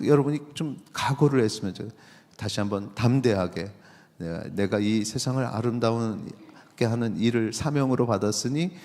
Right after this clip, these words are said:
그 일을 할 때 어떤 어려움들이 올지, 어, 우리가 알지는 못하나 그리 왔을 때 즐거워할 수 있도록 그 인내와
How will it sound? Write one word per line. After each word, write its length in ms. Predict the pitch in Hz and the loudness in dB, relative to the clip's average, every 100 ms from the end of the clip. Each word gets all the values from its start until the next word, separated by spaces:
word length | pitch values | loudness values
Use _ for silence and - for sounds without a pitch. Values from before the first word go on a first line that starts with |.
| - | -20
그 180 | - 127 | -2 2
일을 280 | 127 127 123 | 2 2 2
할 160 | 110 - | 0 0
때 200 | 131 135 | 0 0
어떤 360 | 104 120 160 151 | 0 0 2 2
어려움들이 680 | 123 120 113 110 110 110 - | 4 2 2 0 0 0 2
올지, 580 | 104 104 104 - 78 - - - - _ - | 4 4 2 -6 -6 -10 -20 -20 -20 _ -10
어, 200 | 82 82 | -8 -6
우리가 540 | 95 95 92 90 87 - - - | -2 -2 0 -2 -2 -8 -20 -12
알지는 520 | 90 98 98 - 139 | -4 2 2 4 2
못하나 540 | 139 104 104 85 80 98 - - | 2 -2 -4 -6 -6 -10 -20 -6
그리 280 | - 113 135 | 2 4 4
왔을 460 | 110 104 117 101 | 2 0 -2 -2
때 260 | - 151 151 - - - - | 2 0 0 -12 -20 -16 -2
즐거워할 760 | - 156 170 170 165 135 113 | 2 4 4 6 8 8 6
수 160 | - 104 | 2 -4
있도록 440 | - 90 80 - - - | -4 -6 -6 -10 -20 -20
그 540 | - 113 113 110 113 - | -2 4 6 4 0 -2
인내와 840 | 127 127 131 131 123 117 117 117 117 | 0 2 0 0 2 2 2 0 -2